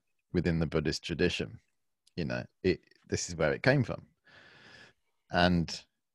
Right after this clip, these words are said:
it's one part of what Buddha taught. Buddha taught many, many different things. But it, the very first thing he said was, this was what he said when he came, the, the words that came out of his mouth,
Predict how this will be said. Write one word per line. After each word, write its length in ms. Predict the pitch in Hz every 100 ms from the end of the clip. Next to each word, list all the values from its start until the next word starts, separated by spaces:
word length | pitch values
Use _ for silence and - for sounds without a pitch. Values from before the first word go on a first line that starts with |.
| _ _ _ _ _ _ _ -
it's 180 | 104 -
one 280 | 120 110 95
part 600 | 120 120 62 - - - _ _ _ _ _ _
of 240 | 80 69 - - - _ _ _ _ _
what 180 | 76 62
Buddha 200 | 78 71
taught. 240 | - 73
Buddha 200 | 92 80
taught 260 | - 87 69
many, 240 | 76 95
many 200 | 98 80
different 340 | 78 76 64 -
things. 520 | 76 - - - - -
But 100 | 80
it, 100 | -
the 80 | 85
very 260 | 82 98 98
first 380 | - 113 143
thing 140 | - 60
he 120 | 60
said 300 | - 64 - - _ _ _ _ _ _ _ _ _ _ _
was, 420 | 80 76 - - - _ _ _ _ _ _ _ _ _ _ _
this 200 | 127 -
was 160 | 156 143
what 200 | 143 107
he 60 |
said 340 | 117 151 135 117
when 100 | 120
he 80 | 107
came, 520 | - 120 113 - 95
the, 120 | 110
the 120 | 98
words 340 | 107 123 123 107
that 140 | 110 -
came 220 | 117 110
out 120 | 85
of 60 | 98
his 160 | 95
mouth, 440 | 101 104 78 73